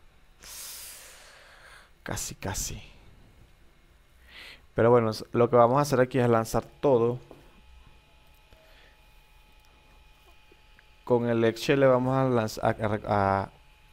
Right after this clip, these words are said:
a, a quitar el agro a la bestia, porque posiblemente nos va, la va a matar. Y la rematamos. O sea, el Eggshell va,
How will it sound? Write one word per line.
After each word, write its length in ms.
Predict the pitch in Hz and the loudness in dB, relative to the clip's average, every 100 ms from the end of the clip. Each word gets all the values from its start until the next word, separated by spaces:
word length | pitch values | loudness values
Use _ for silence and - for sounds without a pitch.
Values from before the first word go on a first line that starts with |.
| - - | -20 -20
a, 280 | - 113 113 | -4 0 0
a 100 | 107 | -2
quitar 320 | 117 110 113 120 | -6 0 2 4
el 140 | 131 | 4
agro 320 | 127 117 127 113 | 4 2 -4 -2
a 120 | 107 | 0
la 160 | 104 | 0
bestia, 480 | 120 120 - 113 123 - - - - _ - | 0 -2 -4 -8 -8 -10 -20 -20 -20 _ -12
porque 280 | 110 - 107 | -10 -4 -4
posiblemente 680 | 107 104 107 107 113 117 117 | -4 -4 -2 -2 -2 -4 -4
nos 160 | 113 107 | -4 -2
va, 100 | 101 | 0
la 180 | 101 98 | 0 0
va 60 | |
a 20 | |
matar. 380 | 104 120 127 135 - - - - _ _ - - - | -2 -2 -2 -2 -8 -20 -20 -20 _ _ -20 -20 -2
Y 200 | 139 139 | 2 6
la 120 | 131 | 6
rematamos. 540 | 113 107 104 110 101 - | 4 2 2 0 0 -2
O 80 | 110 | 2
sea, 300 | 107 101 - - - - | 4 2 -2 -20 -14 -8
el 160 | - 127 | 4 4
Eggshell 340 | 123 - 147 | 6 4 6
va, 280 | 143 139 127 | 10 10 10